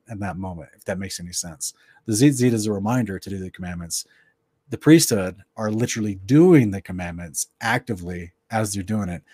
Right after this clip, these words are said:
Oh, and yes, they do have the same color symbolism in their outfit. So, yeah, hopefully that's a decent answer for you, brother. Uh, Sebastian Porras is asking, "Are the sheep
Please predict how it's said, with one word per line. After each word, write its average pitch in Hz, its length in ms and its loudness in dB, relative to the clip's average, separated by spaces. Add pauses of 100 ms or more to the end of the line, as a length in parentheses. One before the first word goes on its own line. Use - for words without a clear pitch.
(180)
Oh, 123 240 4
and 120 200 2
yes, 110 300 -2
they 110 160 -2
do 110 140 0
have 101 120 -2
the 98 80 -6
same 98 240 -4
color 95 240 -6
symbolism 90 500 -6
in 87 80 -10
their 82 160 -8
outfit. 76 320 -12
So, 82 240 -4 (560)
yeah, 92 140 -6
hopefully 113 260 -2
that's 104 140 -2
a 101 40 -6
decent 92 280 -4
answer 90 180 -8
for 85 160 -12
you, 80 60 -10
brother. 85 260 -14 (1000)
Uh, 117 100 0
Sebastian 139 480 2
Porras 143 240 6
is 107 100 -2
asking, 127 280 0
"Are 123 100 0
the 117 80 2
sheep 160 380 0